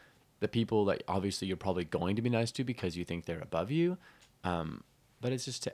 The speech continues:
everyone, and especially to yourself.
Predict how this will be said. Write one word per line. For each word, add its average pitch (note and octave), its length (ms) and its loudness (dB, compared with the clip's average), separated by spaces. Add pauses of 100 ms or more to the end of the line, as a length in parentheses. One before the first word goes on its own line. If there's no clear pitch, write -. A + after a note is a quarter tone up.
(120)
everyone, G#2 600 -2 (800)
and F#3 220 2 (360)
especially D#3+ 680 0 (840)
to A2 120 -2
yourself. - 460 -2